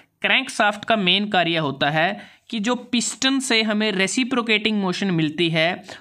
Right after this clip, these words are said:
उसको रोटरी मोशन में कन्वर्ट करना होता है by using connecting rod। अगर हम देखें, यहाँ पर जब पिस्टन सिलेंडर में रेसिप्रोकेट करता है, तो क्रैंकशाफ्ट और पिस्टन के बीच में जो कनेक्टिंग रोड है, उसकी मदद से पिस्टन की रेसिप्रोकेटिंग मोशन को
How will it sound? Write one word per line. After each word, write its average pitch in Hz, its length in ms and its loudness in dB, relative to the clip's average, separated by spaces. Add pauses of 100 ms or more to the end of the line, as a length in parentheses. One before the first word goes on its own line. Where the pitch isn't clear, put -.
(180)
उसको 277 760 -2
रोटरी 214 500 2
मोशन 240 340 0
में 240 200 0
कन्वर्ट 220 400 0
करना 190 280 0
होता 180 400 0
है 196 300 -2 (340)
by 202 340 2
using 208 320 0 (380)
connecting 196 500 0
rod। 104 200 0 (540)
अगर 160 180 -2
हम 190 140 0
देखें, 180 300 2
यहाँ 190 280 2
पर 196 140 0
जब 190 180 0
पिस्टन 180 420 -2
सिलेंडर 175 420 0
में 185 120 0
रेसिप्रोकेट 170 600 -2
करता 131 360 -2
है, 143 220 -2 (380)
तो 226 500 -2
क्रैंकशाफ्ट 214 800 0
और 190 140 -2
पिस्टन 190 440 -2
के 196 120 0
बीच 185 240 0
में 190 120 0
जो 180 100 0
कनेक्टिंग 160 480 -2
रोड 147 220 0
है, 175 280 -2
उसकी 220 320 -2
मदद 170 280 0
से 196 180 -2
पिस्टन 202 460 -4
की 208 100 0
रेसिप्रोकेटिंग 175 640 0
मोशन 147 280 -2
को 185 200 0